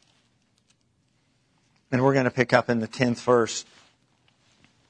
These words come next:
"Blessed are those who are persecuted for righteousness' sake, for theirs is the kingdom of heaven. Blessed are you when they revile and persecute you and say all kinds of evil against you falsely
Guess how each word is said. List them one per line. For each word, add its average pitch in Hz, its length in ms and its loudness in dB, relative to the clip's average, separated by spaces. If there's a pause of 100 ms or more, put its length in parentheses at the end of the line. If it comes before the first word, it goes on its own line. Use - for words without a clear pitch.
(720)
"Blessed 170 560 2 (340)
are 127 240 6
those 127 400 2
who 127 100 2
are 117 120 4
persecuted 117 800 0
for 131 160 -4
righteousness' 123 720 -2
sake, 80 420 -12 (680)
for 127 160 2
theirs 143 360 2
is 151 160 -2
the 135 60 -6
kingdom 110 460 -4
of 104 120 -2
heaven. 107 400 0 (220)
Blessed 123 520 2
are 123 120 4
you 143 320 2
when 107 220 -2
they 113 120 2
revile 123 580 2
and 113 160 -2
persecute 113 640 -4
you 123 160 -2
and 110 120 -4
say 110 200 -2
all 117 160 4
kinds 135 420 -4
of 113 140 -4
evil 127 300 2
against 120 420 -4
you 120 80 -2
falsely 110 720 -2